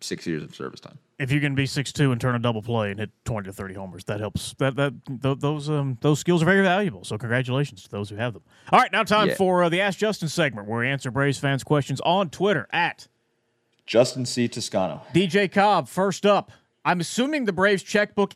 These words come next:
Speaker 2: isn't open if they turn Swanson's counter of one forty and the Cubs signed him for one seventy-seven.
Speaker 1: Yeah, I mean, I think they could still, at this point, yeah, like, they're not gonna, he was the last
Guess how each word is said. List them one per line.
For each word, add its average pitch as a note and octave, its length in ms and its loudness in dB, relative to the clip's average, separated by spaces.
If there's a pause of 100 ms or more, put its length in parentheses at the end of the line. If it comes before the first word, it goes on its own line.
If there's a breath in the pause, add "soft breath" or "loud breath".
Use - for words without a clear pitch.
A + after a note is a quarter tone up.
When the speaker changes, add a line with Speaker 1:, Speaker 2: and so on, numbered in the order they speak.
Speaker 2:
isn't G3+ 300 -2
open C#3+ 460 -2 (280)
if B2+ 140 -10
they C3+ 140 -4
turn E3 340 -2
Swanson's D#3+ 640 -2
counter D#3+ 460 -2
of B2+ 120 -4
one C#3+ 240 -2
forty C3 480 -2
and B2 100 -2
the A#2 60 -4
Cubs C3 280 -2
signed B2 260 -2
him A#2+ 60 -4
for A#2 120 -8
one A#2 180 -4
seventy-seven. G#2 640 -10 (1600 soft breath)
Speaker 1:
Yeah, A#2 560 8
I G#2+ 100 0
mean, A2 360 -2 (800 soft breath)
I A#2 120 4
think C3+ 260 -4
they A#2 140 2
could F#2+ 160 -6
still, G2 680 0 (180)
at G2+ 200 -2
this F2+ 160 -2
point, G2 380 -4
yeah, D2+ 260 -8
like, C2+ 260 -14
they're E2+ 120 -10
not D2+ 240 -14
gonna, D#2+ 200 -16
he G#2+ 180 -2
was G#2 160 -2
the F2+ 100 -4
last D#2 440 -4